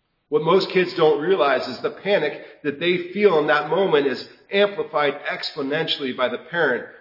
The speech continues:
who's looking for their child. As God searches for them in the garden, God's faithfulness is on display.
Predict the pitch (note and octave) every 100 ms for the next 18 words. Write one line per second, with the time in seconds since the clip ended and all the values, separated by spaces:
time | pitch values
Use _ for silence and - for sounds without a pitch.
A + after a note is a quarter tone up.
0 | _ C3 A#2+ C#3 B2+ A2 - G2+ G2 -
1 | G2+ F#2+ F2 _ _ _ _ _ _ _
2 | _ _ _ _ _ _ _ _ _ C#3
3 | A#2+ C#3 F3+ E3+ - - F3+ F3 - E3
4 | D3 D3 C#3 B2 D3+ E3+ D#3 B2 A2+ -
5 | - D#3 D#3+ - - - F3 F3+ - D3+
6 | C#3+ B2 D3 C3 C3 B2+ B2 A2 G#2 -
7 | G#2+ F#2+ F2